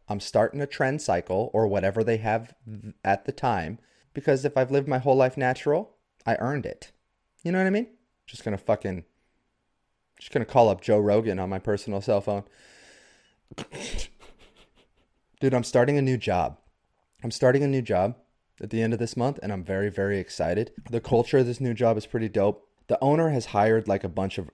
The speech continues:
ex-wrestlers, like, people with that, like, wrestling background that know how to get shit done, which is basically why I got the job, I feel like.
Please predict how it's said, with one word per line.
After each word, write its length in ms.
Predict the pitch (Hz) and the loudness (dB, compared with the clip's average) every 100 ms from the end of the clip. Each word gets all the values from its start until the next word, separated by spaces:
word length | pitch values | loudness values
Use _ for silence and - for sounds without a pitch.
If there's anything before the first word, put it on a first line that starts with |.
| - | -4
ex-wrestlers, 840 | 95 - - 87 85 - 57 - | -4 -4 -4 -2 -2 -6 -12 -4
like, 180 | 90 90 | -4 -2
people 300 | - 131 117 | -4 -2 0
with 160 | 110 110 | 0 2
that, 180 | 98 95 | 2 2
like, 240 | 92 - _ _ - | -2 -4 _ _ 0
wrestling 460 | 107 113 131 127 | 0 2 -2 0
background 540 | 117 120 117 135 135 131 | 4 4 4 2 2 2
that 160 | 95 | 0
know 160 | 95 98 | 2 0
how 160 | 107 | 0
to 80 | 98 | -2
get 200 | 95 104 | -2 -4
shit 300 | - 110 101 | 0 -2 0
done, 300 | 90 90 135 - | -2 -4 -6 -6
which 200 | 104 104 | -6 -4
is 180 | 90 80 | -4 -6
basically 500 | _ 95 90 - 98 | _ -2 -2 -4 -4
why 400 | 90 90 87 85 - | 0 2 2 -2 -4
I 140 | 85 | -4
got 320 | 85 87 82 _ _ _ _ _ | 0 0 0 _ _ _ _ _
the 80 | 107 | -6
job, 360 | - 87 92 - | 0 2 2 0
I 120 | 107 | -2
feel 220 | - 113 | 0 2
like. 220 | 117 123 | 2 0